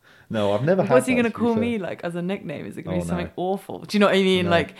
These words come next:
Speaker 2: you start spiraling, and then all of a sudden you can't get past Mama Bear.
Speaker 1: Yeah, that's true.
Speaker 2: <laughs>
Speaker 1: But then, are we looking into it too much?
Speaker 2: I don't know.
Speaker 1: Who knows? <laughs> Who knows?
Speaker 2: I feel like something else would have come up. <laughs>
Speaker 1: Yeah.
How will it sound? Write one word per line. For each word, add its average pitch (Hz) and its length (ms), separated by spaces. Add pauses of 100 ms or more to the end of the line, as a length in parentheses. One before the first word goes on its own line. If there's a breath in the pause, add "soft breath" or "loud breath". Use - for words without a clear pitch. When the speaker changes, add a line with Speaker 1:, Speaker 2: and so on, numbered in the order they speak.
(160 loud breath)
Speaker 2:
you 208 80
start 220 260
spiraling, 180 600
and 147 100
then 151 120
all 156 120
of 160 80
a 165 60
sudden 170 260
you 147 60
can't 160 280
get 156 200
past 156 320
Mama 151 240
Bear. 160 400
Speaker 1:
Yeah, 107 240
that's 120 180
true. 120 360 (180)
Speaker 2:
<laughs> - 160
Speaker 1:
But - 240
then, 113 340
are 107 180
we 117 140
looking 120 260
into 127 240
it - 60
too 82 200
much? - 320 (100)
Speaker 2:
I - 80 (100)
don't - 260
know. 92 100
Speaker 1:
Who 127 180
knows? 117 480
<laughs> - 40
Who 135 140
knows? 120 420 (540 loud breath)
Speaker 2:
I 196 120
feel 196 200
like 165 340
something 156 240
else 151 220
would 151 80
have 143 80
come 147 180
up. 156 240
<laughs> 262 440
Speaker 1:
Yeah. - 300